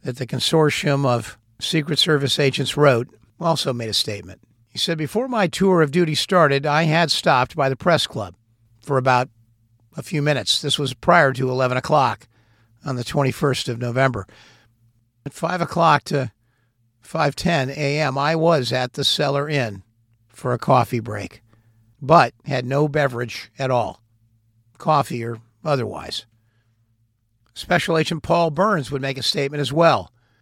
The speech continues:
indicating that during his stay at the Cellar door, nothing was purchased or drank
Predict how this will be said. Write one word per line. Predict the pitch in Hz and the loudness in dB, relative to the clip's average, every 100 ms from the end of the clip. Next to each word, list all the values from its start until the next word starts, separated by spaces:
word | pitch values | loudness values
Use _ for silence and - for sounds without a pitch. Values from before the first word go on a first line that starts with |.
| - | -8
indicating | 165 147 - 147 156 | -4 -2 0 -2 0
that | 143 127 | -4 -2
during | 160 170 | -2 0
his | 165 - | 0 -2
stay | - 160 131 | 0 0 0
at | 143 | -4
the | 131 | -6
Cellar | - 156 147 147 | -4 -2 -2 0
door, | 170 147 123 113 _ _ _ _ _ _ - | 2 4 2 -2 _ _ _ _ _ _ 0
nothing | 147 151 123 | 2 2 0
was | 120 | -2
purchased | - 139 131 95 - - _ _ - | 0 0 0 -4 -8 -10 _ _ -4
or | 175 | -2
drank | 196 247 160 - | 0 0 -2 -6